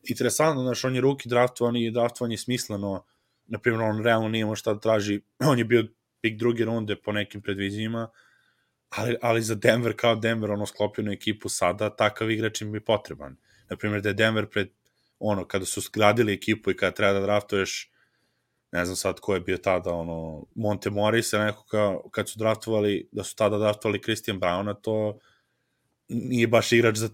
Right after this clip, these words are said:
za, ono, da ti vodi drugu postavu, da playmaking radi, ali ono da ti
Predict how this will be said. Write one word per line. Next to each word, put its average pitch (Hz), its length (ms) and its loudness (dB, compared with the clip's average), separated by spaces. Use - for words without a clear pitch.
za, 117 140 -4
ono, 113 260 0
da 104 80 -2
ti - 140 -4
vodi 110 280 0
drugu 110 300 2
postavu, 110 520 2
da 110 120 0
playmaking 113 540 -2
radi, 101 260 -2
ali 98 160 -2
ono 107 160 2
da 104 100 2
ti 101 180 -10